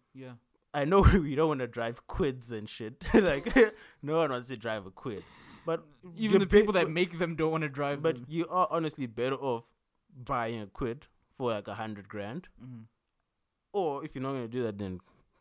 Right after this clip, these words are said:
Speaker 2: get this very expensive car. The, like, get the car that's now touching your eight hundred thousand rand, et cetera
Speaker 1: This
Speaker 2: type
Speaker 1: is the
Speaker 2: of thing,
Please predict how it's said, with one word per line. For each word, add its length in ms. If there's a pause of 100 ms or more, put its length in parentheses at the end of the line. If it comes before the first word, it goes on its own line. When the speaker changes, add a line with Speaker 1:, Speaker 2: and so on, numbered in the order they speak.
(120)
Speaker 2:
get 240
this 140
very 220
expensive 560
car. 300 (580)
The, 120
like, 240
get 180
the 80
car 240
that's 180
now 260
touching 540
your 300 (500)
eight 160
hundred 360
thousand 380
rand, 280
et 100
cetera 380
Speaker 1:
This 120
Speaker 2:
type 100
Speaker 1:
is 80
the 60
Speaker 2:
of 60
thing, 80